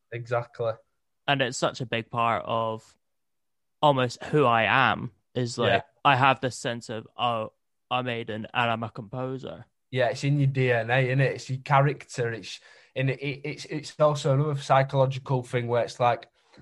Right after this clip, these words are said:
Speaker 1: and it even goes back to, um, our makeup as human beings and our nature as, uh, you know,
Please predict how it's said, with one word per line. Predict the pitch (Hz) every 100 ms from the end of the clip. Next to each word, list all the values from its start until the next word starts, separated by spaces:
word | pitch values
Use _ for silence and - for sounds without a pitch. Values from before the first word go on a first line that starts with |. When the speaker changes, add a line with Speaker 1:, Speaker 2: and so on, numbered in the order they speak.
| - -
Speaker 1:
and | 143
it | 135
even | 175 156
goes | 147 151 135
back | 139 135 -
to, | - 127 120 120
um, | 113 110 110 _ -
our | 117 117 113
makeup | 117 120 127 139 - 131 -
as | 117 -
human | 123 120 117 110
beings | 113 120 123 110
and | 110
our | 110 107 107 _ -
nature | 113 123 127 123 - - 104 98 _ _ _ -
as, | 117 110 - - - -
uh, |
you | 117 131 113
know, | 104 117